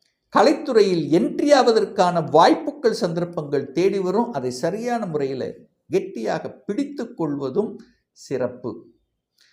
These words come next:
ஆனா ஒரே ஒரு விஷயம், உங்களுடைய ரகசியங்கள் என்று இருக்கக்கூடிய விஷயத்தை யாருக்கும் பகிர வேண்டாம்.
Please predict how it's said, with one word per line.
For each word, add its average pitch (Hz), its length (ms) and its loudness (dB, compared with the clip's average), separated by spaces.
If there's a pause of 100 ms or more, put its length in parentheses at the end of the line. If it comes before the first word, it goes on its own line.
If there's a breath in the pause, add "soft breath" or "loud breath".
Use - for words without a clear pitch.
(140)
ஆனா 120 180 -2
ஒரே 160 200 6
ஒரு 247 200 4
விஷயம், 160 500 0 (720)
உங்களுடைய 185 680 0 (480)
ரகசியங்கள் 190 1000 2 (120)
என்று 147 260 -2
இருக்கக்கூடிய 143 640 -6
விஷயத்தை 156 580 0 (580)
யாருக்கும் 165 720 4 (240)
பகிர 147 320 2 (100)
வேண்டாம். 113 460 2